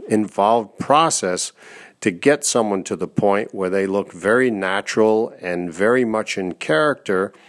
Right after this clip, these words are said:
doing the script to a play or a movie. It is the same thing with sales training. Uh, in order to be very natural and spontaneous and conversational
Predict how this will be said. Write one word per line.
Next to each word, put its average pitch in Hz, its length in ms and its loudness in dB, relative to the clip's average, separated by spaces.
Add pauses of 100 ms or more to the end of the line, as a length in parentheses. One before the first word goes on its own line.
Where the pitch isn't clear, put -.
(500)
doing 113 720 4
the 98 140 -4
script - 640 -2
to 107 180 2
a 104 60 2
play 98 400 0
or 98 140 0
a 98 40 -4
movie. 107 520 0 (880)
It 98 180 0
is 107 160 -2
the 107 100 -2
same 95 320 0
thing 107 280 -2
with 117 160 -2
sales 151 440 0
training. 78 540 -6 (580)
Uh, 87 480 -4
in 98 220 -2
order 135 420 4
to 120 120 -4
be 101 180 -4
very 117 380 0
natural 123 920 0 (160)
and 90 480 -2
spontaneous 120 1160 0
and 87 220 -10
conversational 104 1200 0